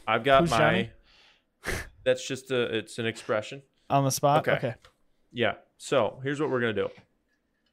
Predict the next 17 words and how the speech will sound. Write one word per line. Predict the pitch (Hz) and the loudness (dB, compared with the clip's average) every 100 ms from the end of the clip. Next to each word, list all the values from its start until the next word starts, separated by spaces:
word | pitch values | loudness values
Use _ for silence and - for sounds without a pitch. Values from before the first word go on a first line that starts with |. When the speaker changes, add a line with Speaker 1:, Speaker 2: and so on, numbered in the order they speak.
| _ _ | _ _
Speaker 1:
We're | 117 117 | -6 -4
gonna | 120 107 - | -4 -6 -4
Rochambeau | 110 113 123 151 156 127 107 104 - _ _ _ _ _ _ _ _ | 0 0 -2 -4 -2 0 2 0 -4 _ _ _ _ _ _ _ _
for, | 107 98 98 98 - - | 0 2 2 0 -6 -10
um, | 104 95 92 92 - _ _ _ _ _ _ _ _ - | -6 -4 -6 -10 -18 _ _ _ _ _ _ _ _ -8
who | 117 | -4
gets | 117 - | -4 -4
to | 131 | -6
pick | 123 113 | -4 -6
first, | - 107 - - - 107 | -2 -4 -4 -10 -10 -8
okay? | 107 104 120 - - - - - _ _ - - - _ | -2 0 -2 -6 -20 -20 -20 -20 _ _ -20 -20 -20 _
And | 156 | 2
Speaker 2:
What | 147 | 4
does | 143 | 6
Speaker 1:
what | 165 | 6
Speaker 2:
that | 160 | 4
mean? | 190 | 4